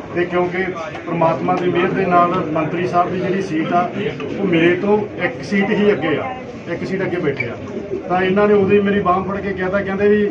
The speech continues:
"ਐਮ ਐਲ ਏ ਸਾਹਿਬ, ਤੁਸੀਂ ਕਿਹੜੀ ਸੜਕਾਂ ਦੀ ਗੱਲ ਕਰਦੇ ਹੋ, ਮੈਨੂੰ ਦੱਸੋ।" ਇਹ ਸੱਚਾਈ ਆ, ਮੈਂ ਤੁਹਾਨੂੰ ਮੰਤਰੀ ਸਾਹਿਬ ਨਾਲ ਗੱਲ ਨਹੀਂ ਸ਼ੇਅਰ ਕੀਤੀ, ਤੁਹਾਨੂੰ ਦੱਸ ਰਿਹਾ। ਤੇ ਮੈਂ ਉੱਥੇ ਬੈਠੇ ਨੇ ਕਿਹਾ, ਮੈਂ ਕਿਹਾ, "ਅੰਕਲ ਜੀ, ਮੇਰੀਆਂ ਤਾਂ ਸੜਕਾਂ ਜੀ।"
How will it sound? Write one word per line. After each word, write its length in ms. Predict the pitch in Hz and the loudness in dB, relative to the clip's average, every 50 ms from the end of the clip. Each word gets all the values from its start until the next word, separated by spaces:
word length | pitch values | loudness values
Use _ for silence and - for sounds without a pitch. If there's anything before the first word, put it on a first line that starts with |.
| - 156 | 0 -4
"ਐਮ 140 | 165 170 | -4 -4
ਐਲ 80 | 185 190 | -2 -2
ਏ 40 | 190 | -2
ਸਾਹਿਬ, 240 | 185 202 208 202 208 | 0 0 0 0 -2
ਤੁਸੀਂ 280 | - 190 185 190 196 | -4 -6 -4 -4 -2
ਕਿਹੜੀ 260 | 196 196 196 202 220 | -2 -2 -2 -2 -2
ਸੜਕਾਂ 320 | - 190 190 185 190 202 190 | -2 -2 -4 -4 -4 -4 -4
ਦੀ 140 | 202 180 185 | -2 0 0
ਗੱਲ 160 | 180 175 180 | 0 0 0
ਕਰਦੇ 280 | - 180 175 180 208 | -2 -4 -2 0 2
ਹੋ, 60 | 220 208 | 2 2
ਮੈਨੂੰ 300 | 202 190 185 196 196 165 | 2 2 2 2 0 0
ਦੱਸੋ।" 300 | 151 139 - - 123 - 147 156 147 - - - - - 170 | -2 -2 -4 -6 -6 -6 -6 -8 -8 -8 -8 -8 -8 -2 2
ਇਹ 100 | 190 202 | 2 4
ਸੱਚਾਈ 460 | - 196 - 185 175 175 185 202 202 | 4 4 4 6 6 6 4 4 -2
ਆ, 220 | 208 185 208 196 - - - 156 | -4 -6 -6 -8 -10 -10 -8 -6
ਮੈਂ 140 | 175 180 | -6 -6
ਤੁਹਾਨੂੰ 380 | - 180 190 196 196 196 - - - 160 | -6 -6 -6 -4 -4 -4 -4 -6 -6 -8
ਮੰਤਰੀ 260 | 165 156 175 185 185 | -6 -6 -4 -4 -4
ਸਾਹਿਬ 200 | 170 185 196 196 | -2 -2 -2 -2
ਨਾਲ 120 | 196 202 | -2 -2
ਗੱਲ 180 | 165 170 160 160 | -2 -2 -2 -2
ਨਹੀਂ 120 | 190 202 | -2 -4
ਸ਼ੇਅਰ 240 | - 185 190 190 185 | -4 -2 -4 -4 -4
ਕੀਤੀ, 200 | 185 190 185 214 | -4 -4 -4 -4
ਤੁਹਾਨੂੰ 300 | 214 196 185 165 156 147 | -4 -4 -4 -4 -4 -4
ਦੱਸ 180 | 139 143 147 139 | -4 -4 -4 -4
ਰਿਹਾ। 200 | 123 123 117 - 147 143 - - - - - 151 151 180 | -6 -6 -8 -10 -10 -12 -14 -14 -14 -14 -14 -12 -6 -4
ਤੇ 80 | 185 | -2
ਮੈਂ 240 | 180 170 170 175 185 | 0 2 2 2 4
ਉੱਥੇ 260 | 190 185 185 196 202 | 2 0 0 0 -2
ਬੈਠੇ 300 | 190 185 170 151 175 190 | -2 0 -2 -2 0 0
ਨੇ 100 | 196 196 | 0 0
ਕਿਹਾ, 180 | 185 180 185 180 | 0 -2 -2 -2
ਮੈਂ 160 | 180 175 - | -2 -2 -2
ਕਿਹਾ, 120 | 180 180 | -2 -2
"ਅੰਕਲ 220 | 185 - 180 190 190 | -2 -2 -2 -2 -2
ਜੀ, 80 | 196 | 0
ਮੇਰੀਆਂ 300 | 185 175 170 170 175 175 | 0 0 0 0 0 -2
ਤਾਂ 140 | 170 180 170 | -2 -2 -4
ਸੜਕਾਂ 420 | - - 156 170 - 185 175 170 147 | -4 -4 -4 -6 -4 -4 -4 -2 -2
ਜੀ।" 180 | 156 156 147 | -2 -2 -4